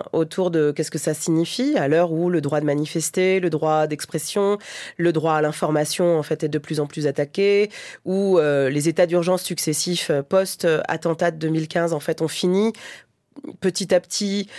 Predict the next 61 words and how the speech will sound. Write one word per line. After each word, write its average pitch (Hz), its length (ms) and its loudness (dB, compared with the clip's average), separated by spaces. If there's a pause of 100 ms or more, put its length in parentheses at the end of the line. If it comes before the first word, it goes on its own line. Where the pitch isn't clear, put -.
(180)
d'irriguer, 190 580 2
en 165 80 2
fait, 160 200 -2
le 165 100 2
droit 156 200 0
commun, 185 580 2 (440)
euh, 160 460 4
bah, 143 480 4
j'ai 147 160 -2
voulu 170 220 0
revenir 180 360 2
un 175 80 0
peu 196 120 -2
sur 185 140 -2
le 160 60 -4
terrain 202 420 2
en 208 40 2
disant, « 175 200 2
Ok, 190 100 0
il 233 80 4
y 202 60 2
a - 20 4
l'état 175 240 2
de 180 60 -10
droit, 254 300 2
mais 214 100 2
il - 20 2
y 160 60 4
a 156 40 2
l'état 175 240 2
des 220 180 2
droits. » 160 280 -4 (380)
Et 196 80 2
en 185 40 0
fait, 240 120 -2
tout - 160 -8
ça 214 180 2
est 180 60 0
lié. 170 240 -4 (640)
Et 170 360 4
il 160 140 0
faut - 120 -8
quand 190 80 2
même 240 120 2
se 240 120 -2
rendre 190 240 2
compte 302 320 -2
qu'on 170 340 4
est 185 60 4
un 180 100 4
pays 202 240 2
où 226 60 4
on 185 80 4
a 160 80 2
des 165 100 2
droits, 208 380 0
on 175 120 -4
a 160 80 -4
des 156 120 -2
droits 156 180 -2
institués, 165 520 -2